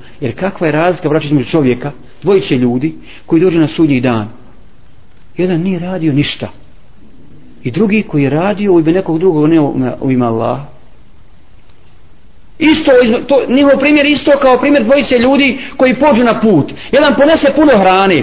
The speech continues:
jedan ne ponese ništa. I na putu, kod ovog se pokvarila hrana, ovaj nema ništa. Jesu li isti? Ne mogu, kad oglade, ne mogu jesti ni jedan ni drugi.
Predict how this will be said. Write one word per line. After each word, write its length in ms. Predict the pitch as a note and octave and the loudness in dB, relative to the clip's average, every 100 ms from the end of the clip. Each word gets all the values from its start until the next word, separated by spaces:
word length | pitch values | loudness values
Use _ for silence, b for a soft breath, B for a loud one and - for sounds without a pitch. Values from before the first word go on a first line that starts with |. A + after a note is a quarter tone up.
| B - | B 0
jedan 200 | C#4 C4+ | 2 2
ne 80 | B3+ | 2
ponese 300 | B3+ B3+ G#3 | 2 2 2
ništa. 360 | F#3 - B2+ B B | 0 -2 -6 B B
I 60 | A#3 | 0
na 180 | B3 B3 | 0 2
putu, 520 | D4+ E4 D#4+ E4 E4 - | 4 4 4 0 0 0
kod 160 | C#4+ C#4+ | 2 4
ovog 200 | C4 - | 4 2
se 100 | A#3 | 0
pokvarila 580 | G#3+ A3+ C#4 D4 C#4+ | 0 2 2 4 2
hrana, 480 | A3+ C4+ D4+ D#4+ D#4 - - | 2 2 4 2 0 -6 -2
ovaj 240 | A#3+ A#3+ G#3+ | 4 4 4
nema 180 | G#3+ | 2
ništa. 340 | F#3+ F3 - A#2+ - - - - - - - - - - - | 2 0 -4 -8 -10 -20 -20 -20 -20 -20 -20 -20 -20 -8 0
Jesu 240 | G#3 A#3+ | 0 2
li 100 | C4+ | 0
isti? 400 | - - C3 - - - - - - - - - - - - - | 0 0 -2 -2 -14 -20 -20 -20 -20 -20 -20 -20 -20 -20 -10 -2
Ne 180 | A#3+ | 2
mogu, 240 | C#4+ B3 G3 | 4 2 2
kad 180 | G#3+ B3+ | 4 4
oglade, 220 | C#4+ A#3+ | 4 4
ne 80 | B3 | 2
mogu 160 | C4+ A3+ | 2 2
jesti 280 | B3 - G#3 | 2 0 0
ni 60 | |
jedan 120 | A3 | 4
ni 60 | E3+ | 4
drugi. 340 | D3+ B2 A#2 | 4 2 -2